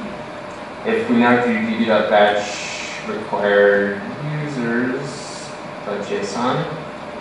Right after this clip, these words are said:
then, and I'll print it. No, fuck it. <laughs> Okay, so we should at least get values now. Yes, we do.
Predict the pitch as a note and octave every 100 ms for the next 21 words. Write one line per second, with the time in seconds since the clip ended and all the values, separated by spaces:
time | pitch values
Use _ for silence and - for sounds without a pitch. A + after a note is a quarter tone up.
0 | - - - - - - G#2 G2 G2+ C#3
1 | F3 E3+ - - - - - - - -
2 | - - - - - - - G2+ G2 G2
3 | - B2+ B2+ G#2 - - B2 A2 G2 -
4 | - - - - - - C#3+ B3 A3 B2
5 | B2+ - - - - - - - - D3
6 | D3 - - - - - - - - -
7 | - - - - - - A2 B2+ - E3+
8 | C#3 B2 A#2 - A#2 A2 G#2+ - - -
9 | - - G2+ G#2 F#3+ - - - D2+ -
10 | - - - - - - - - - -
11 | - - - - - - - - - -
12 | E3 F3 E3 - C#3 C#3 D3+ - -